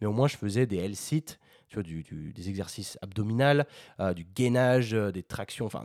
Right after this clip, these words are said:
ce genre de choses me passionnait vraiment. Je, j'étais plus passionné à renforcer mon corps sur des exercices de poids de corps qui me faisaient vraiment souffrir,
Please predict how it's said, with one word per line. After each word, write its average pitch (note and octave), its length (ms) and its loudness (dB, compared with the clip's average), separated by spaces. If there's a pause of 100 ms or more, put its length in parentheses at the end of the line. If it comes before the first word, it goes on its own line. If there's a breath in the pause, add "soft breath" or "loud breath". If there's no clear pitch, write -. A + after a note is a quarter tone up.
(120)
ce A#2+ 160 -6
genre D#3 160 6
de C#3 80 6
choses E3+ 260 4
me A#2+ 140 2
passionnait B2+ 540 2
vraiment. F#2 500 -2 (340 loud breath)
Je, G#2+ 300 -2 (120)
j'étais A#2 240 -2
plus F3 200 0
passionné C#3+ 680 2 (640)
à G#2+ 60 -2
renforcer C3 680 -2
mon G#2+ 520 -2
corps C3+ 360 4
sur G#2+ 260 -4
des G2+ 160 -4
exercices B2+ 320 -4
de G#2 80 -4
poids B2 200 -2
de - 60 -8
corps C#3+ 220 2
qui A#2 100 -6
me G2 100 -2
faisaient G2+ 280 -6
vraiment G#2 380 -2
souffrir, D#3 520 -2